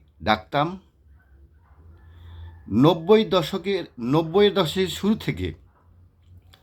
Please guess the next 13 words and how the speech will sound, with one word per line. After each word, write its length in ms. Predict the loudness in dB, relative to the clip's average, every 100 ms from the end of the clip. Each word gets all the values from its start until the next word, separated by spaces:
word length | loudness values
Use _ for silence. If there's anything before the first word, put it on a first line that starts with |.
| -8
বাংলাদেশে 800 | 4 4 6 2 -2 -4 -6 -6 -12 _ _ _ _ _ -20 -20 -20 _ -20 -4
চলচ্চিত্রটাই 1000 | 0 2 0 -4 -8 _ -6 0 0 0
একটু 280 | 0 0 0
বড় 360 | -2 2 4 6
মাধ্যম 520 | 4 2 -2 -4 -4
ছিল, 360 | -4 -4 -4 -6 _ _ _ _ _ _ _ _ _
টিভিটাও 400 | -2 -2 2 2
একটু, 220 | 2 -4 -12 _ -12
টিভিতেও 380 | -4 -2 2 2
একটু 160 | 2 0
বড় 220 | 2 4
মাধ্যম 400 | 4 2 0 -4
ছিল, 340 | -4 -4 -4